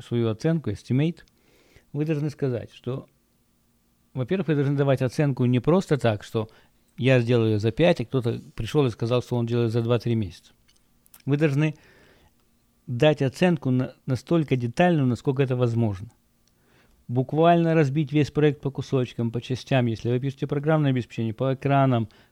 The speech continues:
по кнопкам, вот database, м, такая работа, это такое.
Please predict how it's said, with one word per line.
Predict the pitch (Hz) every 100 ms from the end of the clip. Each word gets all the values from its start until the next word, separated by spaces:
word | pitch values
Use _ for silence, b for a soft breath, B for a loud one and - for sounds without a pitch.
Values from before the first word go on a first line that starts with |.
| -
по | 127
кнопкам, | - 143 147 131 - 120 120 120
вот | 120 - _ _
database, | 123 135 147 147 131 135 - _ _
м, | 127 117
такая | - 117 147 139
работа, | 123 117 113
это | 135 131
такое. | 127 - 101